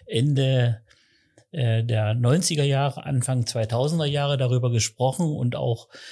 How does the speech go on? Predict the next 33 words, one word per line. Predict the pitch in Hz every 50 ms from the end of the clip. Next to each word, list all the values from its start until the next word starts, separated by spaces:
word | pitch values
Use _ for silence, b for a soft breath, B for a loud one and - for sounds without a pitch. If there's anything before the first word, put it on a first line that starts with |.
| B B B _ -
dem | 123 120 117
Präsidium | - - 120 107 101 107 135 151 156 151 139 143
einen | 143 135 120
Brief | 113 110 120 170 165 -
geschrieben | - 160 - - - 151 151 147 143 135
damals. | 135 127 131 139 139 135 135 143 135 -
Es | - - 127 - -
muss | 131 151 196 185 - - - B B B B B B
irgendwie | - 135 190 254 247 226 170 160 175 190
einen | 190 175 156
Beratungsdienst | 160 160 139 143 185 - 190 165 156 151 - - 156 151 156 - - -
Auge | - 127 165 190 170
oder | 160 165 175 156 160 151
so | 139 143 143 151
geben, | 127 127 123 143 151 156 160 151 147 B B B B B B -
der | 143 123
sich | 123 135 131 -
speziell | - - 131 113 - - 131 135 147 151 147
um | - 151 139 135
die | 127 120
Menschen | 113 123 131 135 - 196 143 127
mit | 120 123 120 - - B B B B B B
Sehbehinderung | - 117 107 110 120 131 135 139 127 127 123 113 117 113
kümmert. | 110 - 165 156 139 131 139 -
Und | - 139
das | 123 120 - -
wurde | - 120 127 123
ja | 123 117
dann | 117 117 120 120
auch | 107 107 - - - _ _ _
angenommen. | - 143 170 180 170 170 156 160 156 156 151 156 151 151 151 B B B B B B B B B _
Und, | - 190 135 117 117 120 117 110 -
äh, | 127 117 113 113 113